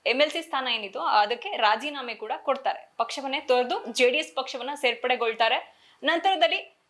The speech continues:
ಜೆ ಡಿ ಎಸ್ ನ ರಾಜ್ಯಾಧ್ಯಕ್ಷರು ಕೂಡ ಆಗ್ತಾರೆ. ಇತ್ತ ಇನ್ನು ಕಳೆದ ಬಾರಿಯ ಚುನಾವಣೆಯಲ್ಲಿ ಜೆ ಡಿ ಎಸ್ ಸೋಲ್ತು, ಇತ್ತ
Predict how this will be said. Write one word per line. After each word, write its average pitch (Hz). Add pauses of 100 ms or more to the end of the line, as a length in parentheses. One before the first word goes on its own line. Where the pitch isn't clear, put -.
ಜೆ 269
ಡಿ 302
ಎಸ್ 285
ನ 339
ರಾಜ್ಯಾಧ್ಯಕ್ಷರು 240
ಕೂಡ 226
ಆಗ್ತಾರೆ. 214 (300)
ಇತ್ತ 262 (340)
ಇನ್ನು 370
ಕಳೆದ 392
ಬಾರಿಯ 381
ಚುನಾವಣೆಯಲ್ಲಿ 339
ಜೆ 262
ಡಿ 269
ಎಸ್ 277
ಸೋಲ್ತು, 247 (140)
ಇತ್ತ 240